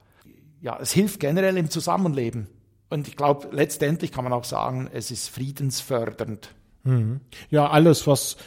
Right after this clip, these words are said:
Speaker 2: zum besseren Verständnis gegenseitig führt, führt ja üblicherweise dann dazu, dass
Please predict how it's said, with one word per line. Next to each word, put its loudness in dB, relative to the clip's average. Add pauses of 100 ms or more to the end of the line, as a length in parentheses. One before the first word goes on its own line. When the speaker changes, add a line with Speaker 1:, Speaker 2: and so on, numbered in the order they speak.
(120)
Speaker 2:
zum 2
besseren 4
Verständnis 0
gegenseitig -4
führt, -4 (460)
führt 2
ja 2
üblicherweise 2
dann 0
dazu, -4
dass -6